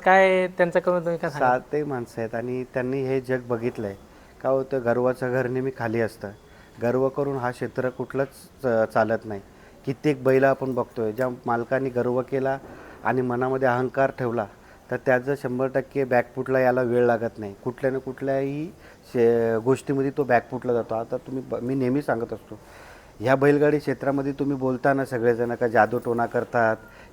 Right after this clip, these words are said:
Speaker 2: किंवा कुठल्याही नंदीला त्रास हो-, त्रास देतात, पण त्याचा फीडबॅक लगेच होतो. त्या माणसाला परमेश्वर कुठल्या ना कुठल्या रूपामध्ये बॅकफुटलाच नेतो. एक तर त्याच्या, त्याच्या मागे कुठंतरी आजार तरी लावेल, नाही तर तो कुठंतरी बिझनेसमध्ये लॉस तरी होईल. ह्या,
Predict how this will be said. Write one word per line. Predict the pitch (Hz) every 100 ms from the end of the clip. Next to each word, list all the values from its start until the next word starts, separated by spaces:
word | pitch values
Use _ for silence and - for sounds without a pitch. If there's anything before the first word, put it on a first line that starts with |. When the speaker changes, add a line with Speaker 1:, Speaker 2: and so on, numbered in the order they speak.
| -
Speaker 2:
किंवा | 117 120
कुठल्याही | 120 127 117 127
नंदीला | 127 120 117 127
त्रास | 123 117 113 117
हो-, | 110 -
त्रास | 123 120 117
देतात, | 120 120 110 - - -
पण | 139 131
त्याचा | 147 156
फीडबॅक | 160 160 147 160 165
लगेच | 160 160 190
होतो. | 147 117 101 - - - - - -
त्या | 143
माणसाला | 147 135 135 - 160 160 165
परमेश्वर | 165 143 151 156 160
कुठल्या | - 151 160
ना | 156
कुठल्या | 156 151 160
रूपामध्ये | 135 147 147 143 143
बॅकफुटलाच | 135 131 139 139 147 -
नेतो. | 113 - 95
एक | - 123
तर | 135
त्याच्या, | 135 131 143
त्याच्या | - - - 123 131
मागे | 123 123
कुठंतरी | 127 139 131
आजार | 123 110 131 135
तरी | 151 147
लावेल, | 147 151
नाही | 143 135
तर |
तो | 139 147 143 - -
कुठंतरी | 139 135 143 151
बिझनेसमध्ये | 131 123 139 135 143 160 - - -
लॉस | 120 147 151 -
तरी | 147
होईल. | 123 107 101
ह्या, | 101 120 143 160